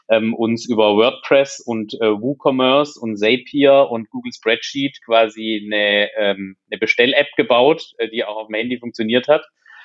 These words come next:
Und dann sind wir in, in Stuttgart, wo eben unsere, unsere Homebase und unser, unser Hauptsitz ist, ähm, haben wir zehn Bau-, und Handwerkskunden akquiriert, ganz klassisch, gelbe Seiten, Online-Recherche,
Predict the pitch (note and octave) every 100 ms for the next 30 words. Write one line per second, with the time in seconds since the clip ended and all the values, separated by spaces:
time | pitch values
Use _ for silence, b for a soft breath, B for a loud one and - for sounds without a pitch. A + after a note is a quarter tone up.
0 | B B B B A#2+ B2+ C3 D3+ D3 C#3+
1 | D#3 D#3 - B2+ B2 A#2 A#2 A2+ A2 D3
2 | D3 D3 C3+ - A#2 A#2+ A2 A#2 A2 A2+
3 | G#2 G2+ G#2 G#2+ G#2 B2+ C3 A#2+ A#2 B2
4 | - G#2 G2+ G#2 G#2 G2+ - G2+ G2 A2+
5 | - - G#2+ - A#2 - - - A2 G#2+
6 | G#2 G2+ D2+ _ _ _ _ - A#2+ A2
7 | A2+ G#2+ G#2+ G#2+ G#2+ _ _ _ _ _
8 | _ _ _ _ _ _ _ - C3 C3
9 | C#3+ C3 B2+ B2+ C3+ D3 D3 D3 - D#3+
10 | E3 D#3 D#3 - - C#3 - C#3 C3+ D#3+
11 | E3 - B2 B2 - B2+ C#3 C#3+ C#3 -
12 | - B2+ B2+ A2 A2 B2 - A#2+ G#2 A#2+
13 | A#2 A#2 A2 - G#2+ A2 - G#2+ G#2